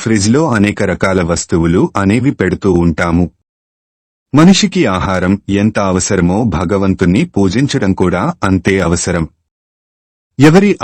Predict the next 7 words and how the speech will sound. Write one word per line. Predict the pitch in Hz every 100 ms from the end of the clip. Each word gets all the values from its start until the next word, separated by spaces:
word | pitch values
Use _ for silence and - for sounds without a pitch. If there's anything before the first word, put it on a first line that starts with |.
| 101
ఆచారాన్ని | 92 98 92 101 95 82
బట్టి | 87 - 104 175 113
వాళ్ళు | 95 95 123 -
పూజలను | 101 95 151 160 147 101
చేసుకుంటూ | 87 - 90 85 90
ఉంటారు. | 85 82 87 87 87 _ _ _ _ _ _ _ _ _ _ -
కొంతమంది | 160 170 180 175